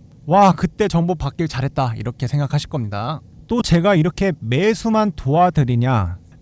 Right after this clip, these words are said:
당연히 매도도 도와드리죠. 자, 여기 보시면 유월 이십오일 날 우리 구독자님들이 수익 인증글 올려주셨는데, 자, 여기 보시면 이렇게 구독자님 하나, 뭐 예를 들어 젠벡스, 휴메딕스 요즘 엄청나게 상승이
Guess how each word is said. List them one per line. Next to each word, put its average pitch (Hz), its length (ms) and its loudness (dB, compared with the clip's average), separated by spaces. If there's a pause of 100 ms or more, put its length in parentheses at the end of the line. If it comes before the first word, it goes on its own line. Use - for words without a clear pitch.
(140)
당연히 240 320 0
매도도 175 440 -2
도와드리죠. 127 1080 -2
자, 202 140 -4
여기 202 140 -4
보시면 190 540 -6
유월 143 300 -6
이십오일 165 540 -6
날 135 200 -6
우리 127 160 -8
구독자님들이 175 840 -6
수익 - 440 -10
인증글 170 640 -2
올려주셨는데, 135 880 -4 (200)
자, 208 200 -4
여기 196 140 -8
보시면 196 320 -10
이렇게 180 180 -8
구독자님 180 460 -8
하나, 180 420 -4
뭐 104 320 -8
예를 120 300 -10
들어 113 160 -10
젠벡스, 156 560 -10
휴메딕스 156 720 -8 (300)
요즘 170 180 -2
엄청나게 185 640 4
상승이 190 540 -2